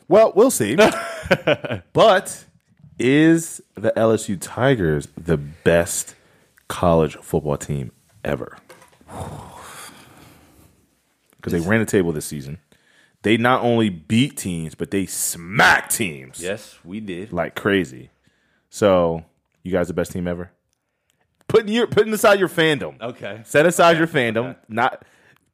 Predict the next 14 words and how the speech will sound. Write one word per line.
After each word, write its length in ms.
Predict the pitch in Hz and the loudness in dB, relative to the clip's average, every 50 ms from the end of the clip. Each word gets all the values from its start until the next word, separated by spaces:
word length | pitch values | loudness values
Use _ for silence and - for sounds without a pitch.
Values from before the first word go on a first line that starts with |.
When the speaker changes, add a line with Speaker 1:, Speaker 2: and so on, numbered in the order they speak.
| _ - | _ -10
Speaker 1:
set 200 | - - 143 135 | -2 2 2 2
aside 360 | 143 143 - 156 147 143 - - | 2 4 4 4 6 4 4 4
L 120 | 120 127 135 | 4 2 2
S 140 | 135 - - | 2 0 -4
U 80 | 143 | -8
fan 320 | 139 - 131 120 113 98 87 | -4 -2 0 2 2 2 0
Zach 380 | 80 87 78 76 87 - _ _ _ _ _ - | -2 -4 -4 -4 -6 -8 _ _ _ _ _ -6
and 160 | 95 98 95 | -6 -4 -2
give 200 | 82 110 113 98 | 2 2 2 2
me, 260 | 107 107 104 104 104 101 - - - - _ _ _ _ _ _ - | 2 0 0 0 0 -4 -8 -16 -20 -20 _ _ _ _ _ _ 2
uh, 360 | 95 95 92 90 87 82 78 - - 87 | 4 4 4 6 4 2 0 -2 -6 -2
give 240 | 104 107 101 90 101 | 0 0 0 0 0
me 220 | 98 95 90 87 | -2 -2 -2 -4
Zach, 560 | 76 - 80 82 92 90 87 82 - - - | -6 -8 -4 0 0 2 2 0 -2 -8 -20